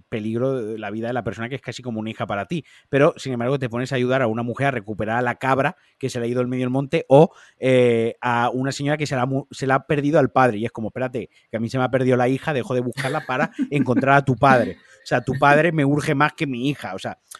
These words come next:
Speaker 1: eh, es un poco la urgencia
Speaker 2: Es
Speaker 1: en
Speaker 2: que es
Speaker 1: los mundos
Speaker 2: literal.
Speaker 1: abiertos
Speaker 2: Sí,
Speaker 1: y
Speaker 2: sí,
Speaker 1: cómo
Speaker 2: sí, sí, sí.
Speaker 1: rompen. Ahí sí que hay una disonancia totalmente, una disonancia absoluta entre lo que sería la realidad de lo que te está contando y la ficción arcade de un videojuego.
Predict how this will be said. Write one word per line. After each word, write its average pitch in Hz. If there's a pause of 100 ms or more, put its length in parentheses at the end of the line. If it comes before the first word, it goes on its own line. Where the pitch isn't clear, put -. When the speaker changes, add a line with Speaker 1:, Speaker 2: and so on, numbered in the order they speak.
(200)
Speaker 1:
eh, 131
es 123
un 135
poco 139
la 151
urgencia 139
Speaker 2:
Es 143
Speaker 1:
en 127
Speaker 2:
que 123
es 117
Speaker 1:
los -
mundos 131
Speaker 2:
literal. 123
Speaker 1:
abiertos 143
Speaker 2:
Sí, 127
Speaker 1:
y -
Speaker 2:
sí, -
Speaker 1:
cómo 139
Speaker 2:
sí, 143
sí, 139
sí. 131
Speaker 1:
rompen. 147 (300)
Ahí 117
sí 139
que 131
hay 135
una 135
disonancia 131
totalmente, 113
una 120
disonancia 104
absoluta 120 (260)
entre 113
lo 104
que -
sería 98
la 110
realidad 113
de 120
lo 101
que 104
te -
está -
contando 107 (280)
y 139
la 127
ficción 110
arcade 120
de 120
un 127
videojuego. 117